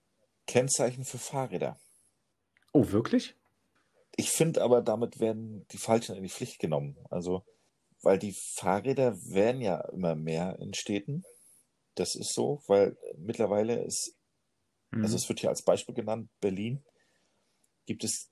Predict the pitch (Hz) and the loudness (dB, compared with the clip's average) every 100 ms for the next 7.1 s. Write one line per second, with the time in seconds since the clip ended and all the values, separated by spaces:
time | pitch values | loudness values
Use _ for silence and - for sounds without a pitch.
0 | - 104 92 117 131 - 127 127 117 104 | -4 2 6 6 4 -4 -4 0 2 4
1 | 117 110 - - 107 - 101 98 95 98 | 4 2 0 -4 -12 -6 -6 -6 -2 4
2 | - - 240 233 - _ _ _ _ _ | 4 4 -2 -4 -16 _ _ _ _ _
3 | _ _ _ _ - 90 110 101 - 120 | _ _ _ _ -4 -2 0 -2 -4 -4
4 | - - 104 101 117 165 - 95 127 - | -4 -6 -4 2 0 2 -4 -2 -4 -4
5 | 87 - - - _ _ _ _ _ - | -4 -4 -6 -14 _ _ _ _ _ -8
6 | 90 92 98 101 101 98 90 80 - 104 | -2 0 2 0 0 -2 2 2 2 -2
7 | - | -2